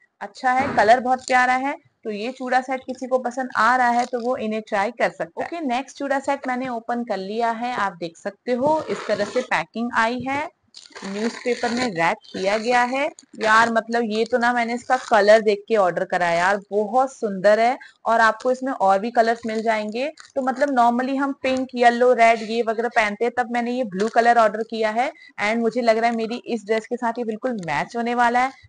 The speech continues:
तो चलिए wait नहीं करते हैं, जल्दी से इसको try करके देखते हैं। ओके, तो मैंने इनको wear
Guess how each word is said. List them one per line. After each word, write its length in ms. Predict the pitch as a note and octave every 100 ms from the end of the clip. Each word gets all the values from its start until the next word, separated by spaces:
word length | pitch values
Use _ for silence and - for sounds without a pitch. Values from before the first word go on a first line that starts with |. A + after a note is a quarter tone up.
| -
तो 80 | A3+
चलिए 340 | A3+ A3 A#3+
wait 280 | A3 A#3 A#3+
नहीं 160 | B3 B3
करते 300 | A#3+ A#3+ B3
हैं, 160 | C4+ D#4 B3+
जल्दी 240 | C4 C4
से 120 | C4
इसको 220 | B3 - A3+
try 260 | A3 F3+
करके 320 | E3+ E3+ E3 C4+
देखते 360 | C#4 - -
हैं। 120 | C3+ - _ _ _ _ _ _ _
ओके, 400 | A3 A3 C4+ C4+
तो 120 | C4+
मैंने 300 | C4 A#3 A3
इनको 240 | A#3+ A#3+ B3+
wear 280 | A3 A#3